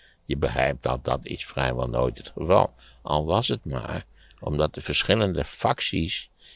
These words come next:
in de nieuwe gemeenteraad zich nog identificeren met de, die diverse dorpen van de, van de Utrechtse Heuvelrug en dan nog dertig jaar ruzie met elkaar maken over wie de prioriteit moet hebben.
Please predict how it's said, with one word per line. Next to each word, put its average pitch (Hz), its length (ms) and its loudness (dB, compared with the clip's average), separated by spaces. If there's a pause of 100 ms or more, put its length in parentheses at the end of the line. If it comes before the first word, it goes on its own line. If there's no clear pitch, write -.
(120)
in 85 280 2
de 78 100 6
nieuwe 85 420 6
gemeenteraad 87 1080 4 (340)
zich - 280 -2
nog 80 220 0
identificeren 82 1200 2
met 82 200 2
de, 71 160 0
die 69 200 0
diverse 78 880 2 (400)
dorpen 85 640 8
van 78 280 8
de, 69 260 6
van 78 220 4
de 71 60 0
Utrechtse 73 520 4
Heuvelrug 95 680 8 (460)
en 90 160 -2
dan 85 180 6
nog 92 140 2
dertig 87 360 6
jaar 95 160 6
ruzie 135 280 0
met - 160 -4
elkaar 76 280 0
maken 71 420 0
over 76 440 4 (460)
wie 73 180 0
de 73 80 0
prioriteit 82 800 4
moet 78 220 -4
hebben. - 280 -2